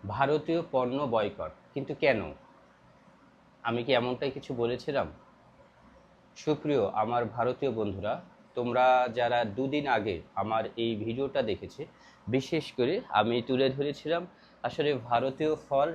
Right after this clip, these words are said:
এই আপেল এবং হচ্ছে এই যে লেবু বা মালটা,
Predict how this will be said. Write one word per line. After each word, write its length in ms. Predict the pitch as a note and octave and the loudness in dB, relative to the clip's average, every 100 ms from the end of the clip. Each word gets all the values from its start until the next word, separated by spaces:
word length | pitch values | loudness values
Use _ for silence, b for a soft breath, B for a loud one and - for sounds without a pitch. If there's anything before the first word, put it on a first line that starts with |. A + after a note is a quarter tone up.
| D#3 | 0
এই 160 | B2+ - | -2 0
আপেল 520 | A2 A2 - D3 E3 - | 0 0 0 -2 -2 -4
এবং 380 | A#2+ G#2 A2+ A#2 | -2 0 0 -2
হচ্ছে 560 | A2+ G#2 - A#2+ A2 A2 | -8 -10 -8 -4 -4 -2
এই 120 | A#2 | -2
যে 180 | G2+ G#2+ | 0 -2
লেবু 360 | G#2 A2+ G2 F2 - - - - | -2 -4 -4 -10 -14 -20 -20 -6
বা 440 | G2 F#2 F2 F2 G#2 | 0 2 2 -2 -2
মালটা, 380 | A2 G2+ - | 0 0 -4